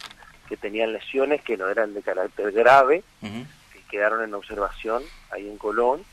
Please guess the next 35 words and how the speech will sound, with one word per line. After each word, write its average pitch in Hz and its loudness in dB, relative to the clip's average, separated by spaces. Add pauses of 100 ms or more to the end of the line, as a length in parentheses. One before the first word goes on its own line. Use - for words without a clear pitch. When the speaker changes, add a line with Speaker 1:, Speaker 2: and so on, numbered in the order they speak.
Speaker 2:
Ujú. 104 -12 (440)
Speaker 1:
eh, 92 -10
y 104 -8
los 104 -6
padres 113 4
fueron 110 -2
a, 98 0 (420)
fueron 107 0
a 104 2
verlo, 120 4
fueron, 104 -4 (400)
acudieron, 101 -2
o 87 -20
sea, 104 0
lógicamente 113 -2
todo 117 0
lo 113 -2
que 107 -4
es 110 -6 (580)
la - -6
gente 107 -4
de 98 -8
la 87 -6
policía, 113 -6
la, 98 -4 (140)
eh, 90 -10
la 87 -14
gente 104 -10
de 95 -10
salud 95 -6
ahí 104 -4
de 98 -12
la 92 -12
zona, 131 2 (100)
Speaker 2:
Ujú. 107 -12